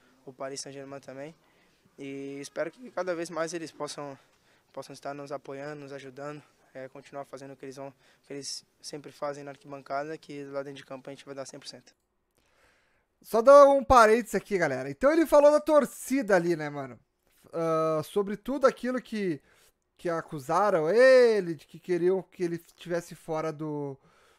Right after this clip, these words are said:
Speaker 2: do, do P S G e tudo mais. Cara, meio que esculacharam ele. Mas ele, como bom profissional, velho, cara,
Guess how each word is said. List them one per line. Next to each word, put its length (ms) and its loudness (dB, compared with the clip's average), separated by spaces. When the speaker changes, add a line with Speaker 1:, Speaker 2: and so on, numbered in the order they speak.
Speaker 2:
do, 880 -6
do 80 -14
P 100 4
S 320 -2
G 380 4
e 40 0
tudo 200 -16
mais. 420 -4
Cara, 220 -2
meio 180 -8
que 60 -20
esculacharam 760 -2
ele. 160 -4
Mas 380 -2
ele, 220 -6
como 240 -6
bom 320 2
profissional, 720 -4
velho, 260 -8
cara, 360 -2